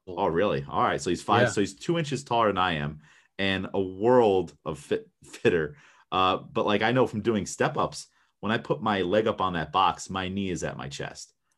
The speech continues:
Speaker 1: Like, my knee is, like,
Speaker 2: Sure.
Speaker 1: like, in between my nipples and my sternum or my, my, my collarbone. So it's like, that's a really hard thing to do. But, like, if you look at Samuel Quant, tall dude like that, he would just glide through those step ups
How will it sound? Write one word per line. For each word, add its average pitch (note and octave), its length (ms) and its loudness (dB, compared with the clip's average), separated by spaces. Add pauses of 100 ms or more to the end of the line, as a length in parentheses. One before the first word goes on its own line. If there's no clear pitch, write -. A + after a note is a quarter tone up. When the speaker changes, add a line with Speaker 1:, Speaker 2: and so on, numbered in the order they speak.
(140)
Speaker 1:
Like, E2+ 160 -4
my G2 140 0
knee G2+ 180 0
is, F2 160 -2
like, D#2+ 160 -2
Speaker 2:
Sure. B2+ 180 4
Speaker 1:
like, - 200 -10
in A#2+ 140 -6
between A2 440 -4
my F2+ 140 -4
nipples F2+ 380 -2
and E2 120 -4
my D2+ 100 -6
sternum C#2+ 520 -6 (280)
or G2 120 0
my, G2 180 -2
my, E2+ 320 -4
my D#2+ 120 -8
collarbone. D2 580 -4 (100)
So - 180 0
it's F#2+ 140 0
like, F#2 200 -2 (440)
that's C#3+ 200 -2
a D3 60 -2
really G#2+ 240 2
hard F#2 300 -2
thing F2+ 160 -6
to D2+ 60 -8
do. D#2 500 -4
But, G#2 180 -2
like, G2 160 -2
if F#2+ 100 -10
you B2 100 0
look C3+ 140 0
at - 80 -6
Samuel F#2+ 420 -4
Quant, G#2+ 380 -4 (440)
tall G2 340 -2
dude F2+ 240 -6
like D#2+ 200 -6
that, D#2+ 320 -4
he G#2+ 120 -10
would A2 100 -8
just G#2+ 200 -12
glide G2+ 440 -2
through D#2 120 -8
those C#2+ 200 -10
step - 220 -12
ups - 300 -16